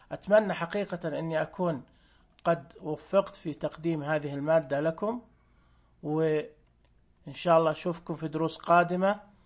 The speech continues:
لكم أطيب وأرق التحيات، والسلام عليكم ورحمة الله وبركاته. أخوكم ماجد العسيري، إلى اللقاء.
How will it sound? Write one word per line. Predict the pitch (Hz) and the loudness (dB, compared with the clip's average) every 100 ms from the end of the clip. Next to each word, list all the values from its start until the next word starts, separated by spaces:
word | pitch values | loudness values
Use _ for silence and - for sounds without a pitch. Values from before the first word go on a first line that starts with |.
| _ _ _ - | _ _ _ -10
لكم | 139 151 | -4 4
أطيب | 160 160 165 | 4 4 2
وأرق | 165 165 170 | 6 6 4
التحيات، | 175 180 165 170 180 196 196 - _ _ _ 151 | -4 -6 -2 2 4 4 2 -10 _ _ _ -16
والسلام | - 143 143 139 | -8 -4 -2 -2
عليكم | 131 147 - 143 | -2 -2 -4 -6
ورحمة | 139 135 - | -6 -6 -10
الله | 131 143 | -4 -2
وبركاته. | 147 151 151 156 127 - - _ _ _ 156 | 0 -2 -2 0 -2 -4 -18 _ _ _ -16
أخوكم | - 147 143 139 | -8 -8 -8 -6
ماجد | 139 135 131 | -4 -4 -6
العسيري، | 131 131 - 120 117 113 _ _ - | -6 -6 -8 -14 -14 -16 _ _ -14
إلى | 123 127 | -8 -8
اللقاء. | 135 135 143 117 - | -8 -8 -4 -4 -6